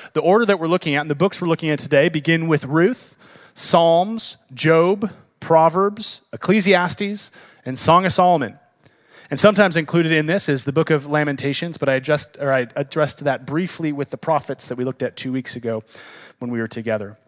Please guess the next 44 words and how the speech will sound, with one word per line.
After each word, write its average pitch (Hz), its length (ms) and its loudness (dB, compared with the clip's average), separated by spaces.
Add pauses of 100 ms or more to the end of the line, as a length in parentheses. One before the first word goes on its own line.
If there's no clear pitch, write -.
(680)
And 151 140 0
while 156 140 6
not 185 180 4
all 170 240 6
of 165 120 0
these 165 180 0
books 180 340 -2
meet 151 220 -6
the 143 60 0
narrow 151 260 2
definition 151 480 -2
of 135 80 -2
either 127 200 0
poetry 156 520 -6
or 123 100 -8
wisdom, 156 420 -6 (320)
it's - 120 -6
often 151 240 0
just 143 240 -4 (320)
talked - 280 -2
of 131 100 -6
as 123 140 -10
this 120 100 -10
big 165 380 -6
name 156 300 0
that 127 100 -8
stands 143 320 -6
as 127 100 -6
a 127 60 -6
banner 131 400 -4
over 120 260 -6
it. 113 60 -12
You 120 100 -10
call 160 180 -2
them 151 80 -4
the 143 60 -6
poetry 175 340 2
books, 160 220 -2
you 139 80 -6
call 156 160 -2
them 147 80 -4
the 139 60 -2
wisdom 156 360 -2
books, 151 300 0